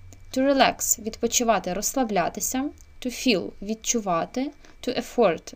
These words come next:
дозволяти собі, мати змогу. To dress — одягатися. To wash — вмиватися. To bathe — купатися. To shave — голитися. To hide —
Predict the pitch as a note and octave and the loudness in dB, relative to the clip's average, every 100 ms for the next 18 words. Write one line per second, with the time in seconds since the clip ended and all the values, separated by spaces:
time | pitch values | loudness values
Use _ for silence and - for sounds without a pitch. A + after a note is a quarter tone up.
0 | - G#3+ A3 A3+ A3+ F#3 - - F#3 F3+ | -6 -4 0 0 0 -2 -6 -6 -6 -6
1 | E3+ G3 G3+ F#3+ F#3 E3+ F3+ E3+ E3 G#3 | -6 -6 -4 -4 -4 -2 -2 -4 -4 -2
2 | D4 - - - - A#3+ A3 A#3 F3+ - | -4 -6 -20 -20 -6 -4 4 4 4 2
3 | - - A3 A#3+ F#3+ F3 E3+ A3 - C#4 | -6 -2 2 2 2 -2 -2 -4 -2 -2
4 | F4+ - - - B3 A3+ G#3+ F3+ - G#3 | -6 -12 -10 -2 2 4 4 4 0 -2
5 | G3+ A#3 C4 G#3+ - - A3+ - D#4+ - | 2 4 4 2 0 -2 -2 0 -2 -6
6 | - - B3+ A3+ G3+ E3+ - - - - | -18 -4 0 4 4 4 -2 -6 -8 -6
7 | A#3 A3 F#3 E3+ G#3+ - C#4+ F#4+ - - | 2 4 4 4 0 0 0 -4 -12 -20
8 | - B3+ B3+ B3+ F#3 - - - F#3+ B3 | -6 4 6 6 4 2 -8 -10 -2 2
9 | A3+ F3 F3 G3 - D#4+ - _ - _ | 2 0 -2 -2 -2 -2 -6 _ -20 _
10 | C4+ B3+ A#3 F3 - - | -4 0 2 2 0 -10